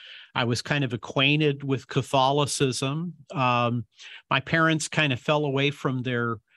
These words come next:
their Catholic commitment. They kind of went back to their evangelical roots that they had received growing up in the state of West Virginia.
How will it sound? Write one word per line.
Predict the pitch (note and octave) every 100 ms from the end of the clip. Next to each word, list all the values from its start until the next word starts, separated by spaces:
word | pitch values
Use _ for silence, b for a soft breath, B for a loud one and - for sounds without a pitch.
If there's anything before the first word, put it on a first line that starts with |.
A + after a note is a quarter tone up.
| B B B
their | C3+ A#2
Catholic | - D#3 D3 E3 D3
commitment. | - C3 C3+ C#3 D3 C3+ B2 -
They | D3+ C3+
kind | - C#3+
of | B2+
went | C3+ C3
back | C3+ B2+ -
to | - C3
their | A#2 A#2 A#2 A#2
evangelical | D#3+ C#3+ C#3 B2+ A2+ C3+ D#3+ D#3 C3
roots | A2+ E3+ D3+ - -
that | B2+ A#2+
they | B2+ B2 A#2+ F#2
had | C3 A2
received | A#2+ - C#3+ B2+ B2 G#2 - B B B
growing | - B2+ B2+
up | B2 B2
in | B2
the | A2+
state | - C#3+ A#2+
of |
West | A2 A#2+ -
Virginia. | A#2+ G#2+ C3+ E3+ C#3+ A2+